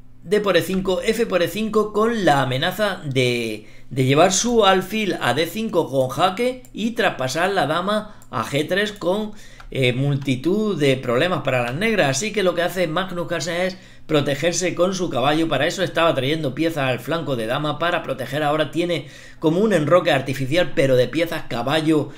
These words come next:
y alfil defienden al monarca. Alfil D cinco jaque, se refugia Magnus Carlsen en H ocho. E seis, vemos que ese peón también puede ser muy peligroso porque está pasado. Mirad que la dama también está dándole rayo X al rey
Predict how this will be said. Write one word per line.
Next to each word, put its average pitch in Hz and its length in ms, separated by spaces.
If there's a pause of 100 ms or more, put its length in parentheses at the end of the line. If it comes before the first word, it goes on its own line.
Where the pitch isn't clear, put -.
(160)
y 147 480 (220)
alfil 147 540
defienden 143 540
al 123 180
monarca. 156 760 (220)
Alfil 208 380
D 202 120
cinco 185 340
jaque, 190 320
se 151 180
refugia 151 680
Magnus 165 420
Carlsen 165 360
en 127 160
H 170 360
ocho. 175 440 (680)
E 208 140
seis, 190 760 (100)
vemos 170 280
que 185 100
ese 175 180
peón 156 240
también 156 320
puede 170 180
ser 160 140
muy 165 400
peligroso 156 560
porque 127 320
está 165 280
pasado. 160 440
Mirad 143 340
que 151 140
la 120 120
dama 147 280
también 135 280
está 131 380
dándole 143 380
rayo 147 320
X 131 260
al 113 240
rey 165 420